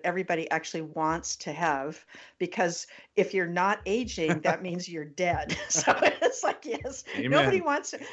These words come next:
Speaker 1: nobody wants to really get rid of this one. Everybody wants to stay alive and keep aging,
Speaker 2: That's
Speaker 1: but
Speaker 2: right.
Speaker 1: we do need to understand some things that can help with that. And maybe, um, I thought it would be useful to talk about some of the ways, like, why is that? Why is inflammation associated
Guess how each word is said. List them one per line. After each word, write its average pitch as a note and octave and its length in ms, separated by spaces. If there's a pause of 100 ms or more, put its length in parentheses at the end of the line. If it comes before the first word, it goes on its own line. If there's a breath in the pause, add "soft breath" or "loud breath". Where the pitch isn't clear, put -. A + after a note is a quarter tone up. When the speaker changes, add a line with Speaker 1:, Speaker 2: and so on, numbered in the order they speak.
Speaker 1:
nobody F4+ 300
wants D4+ 240
to C#4+ 80
really C4 220
get G#3 200
rid B3+ 280
of A#3+ 120
this F#3+ 240
one. F3 260
Everybody C4 400
wants A#3 260
to A#3 100
stay A3 260
alive G3+ 560
and F3+ 120
keep C4+ 260
aging, G3 580
Speaker 2:
That's - 380
Speaker 1:
but F#3 180
Speaker 2:
right. F3+ 80
Speaker 1:
we F#3+ 100
do G#3+ 180
need G3+ 180
to G3 60
understand F3 480
some F#3 140
things F3 260
that F3 120
can D#3+ 140
help C#4+ 260
with - 140
that. E3 240
And A3 120
maybe, D4+ 460
um, F#3 320
I A#3 40
thought G#3+ 220
it G3 40
would F#3 120
be F#3+ 80
useful F#3 360
to F3+ 140
talk E3+ 220
about E3+ 240
some F3+ 200
of F3+ 60
the F#3 100
ways, E3+ 520 (180 loud breath)
like, F#3+ 140
why G3 360
is A#3 240
that? - 260
Why F#3 360
is G#3+ 280
inflammation D#3+ 640
associated D3 800